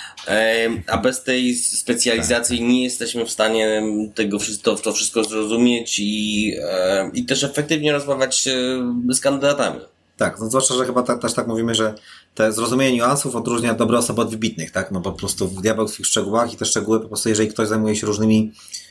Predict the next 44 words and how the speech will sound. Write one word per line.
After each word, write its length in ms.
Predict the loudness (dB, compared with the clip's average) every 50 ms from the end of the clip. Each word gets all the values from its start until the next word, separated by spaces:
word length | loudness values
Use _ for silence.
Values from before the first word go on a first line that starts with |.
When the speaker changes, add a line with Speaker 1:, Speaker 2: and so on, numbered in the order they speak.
| -20 _
Speaker 3:
czy 100 | -8 -4
firma 240 | 0 0 2 2 2
też 140 | 0 0 0
zajmuje 300 | 2 2 2 2 2 0
się, 380 | 2 2 2 2 0 -2 -6 -12 -16 -20 -20 -20 -4
firma 260 | -2 0 0 2 2
menadżerowie 460 | 2 2 2 2 2 2 2 2 2 2
zajmują 260 | 2 2 2 2 0
się 100 | 2 0
różnymi 240 | 0 0 0 0 0
stanowiskami, 500 | 0 0 0 0 0 0 2 2 4 4
to 60 | 4
nie 120 | 4 2
są 100 | 2 0 -2
w 20 |
stanie 200 | 0 0 2 2
tych 120 | 2 0
szczegółów 320 | 0 0 0 0 0 -2 -2
po 60 | -4
prostu 260 | -8 -8 -8 -6 -4
włapać. 420 | -4 -2 -4 -4 -4 -6 -6 -6 -8 _ _ _ _
Speaker 1:
Tak. 200 | -8 -8 -8 -8 -12 _ -14 -10
Speaker 3:
Mhm. 180 | -6 -6 -6 -6 -8 -10 -16 _ -20 _ -8
Speaker 1:
Myślę, 260 | -6 -4 -2 0 0
że 100 | 0 0
też 140 | 0 0 2
bardzo 320 | 2 2 2 2 0 0
ważna 440 | 2 2 2 2 2 2 2 4 4
jest, 400 | 4 4 2 2 0 -2 0 2
e, 40 | 2 2 4 2 2 2 0 0 -2 -4 -2 0
własna 340 | 2 2 2 2 0 0
baza, 540 | 2 2 2 2 2 2 0 0 0 -2 -8 _ _ _ _ _ -12
Speaker 2:
Mhm. 280 | -12 -12 -12 -12 -10 -8 -4
Speaker 1:
em, 400 | -2 -2 0 0 0 -2 -2 -4 -2
bo 100 | -2 -2
dzięki 420 | 0 0 0 -2 -2 -4 -8 -4
temu 260 | -2 -2 0 0 0
można 440 | 0 0 0 0 0 0 0 2 2
szybciej, 760 | 2 0 0 0 -2 -2 0 0 0 2 0 0 -2 -4 -4 -4
e, 320 | -2 0 2 2 4 2 2
dotrzeć 360 | 2 0 0 0 -2 -4 -2
do 120 | -2 0
kandydatów. 540 | 2 2 2 2 2 0 0 0 0 -2 0
Speaker 2:
To 80 | -2